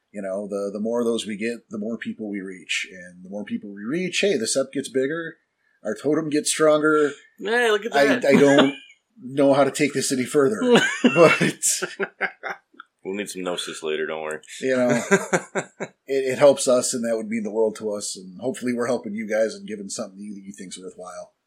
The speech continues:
Speaker 1: And if you feel that way, please do check in to help us, 'cause we can't do it without you.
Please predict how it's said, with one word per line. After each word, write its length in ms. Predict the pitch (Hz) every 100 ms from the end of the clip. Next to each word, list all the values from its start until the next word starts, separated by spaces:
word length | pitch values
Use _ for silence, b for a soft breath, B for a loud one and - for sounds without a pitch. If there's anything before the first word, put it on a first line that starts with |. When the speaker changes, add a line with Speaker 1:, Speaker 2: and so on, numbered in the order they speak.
| _ _ _ _ 87
Speaker 1:
And 200 | 92 95
if 120 | 98
you 40 |
feel 240 | 95 98 104
that 140 | 101
way, 360 | 98 104 104 98
please 220 | - 104 -
do 160 | 123
check 180 | - 190
in 80 | 175
to 60 | 120
help 220 | 120 107
us, 260 | - - -
'cause 360 | - 87 - 90
we 80 | 104
can't 300 | - 113 92
do 160 | 98
it 60 | 101
without 320 | 143 90 -
you. 80 | -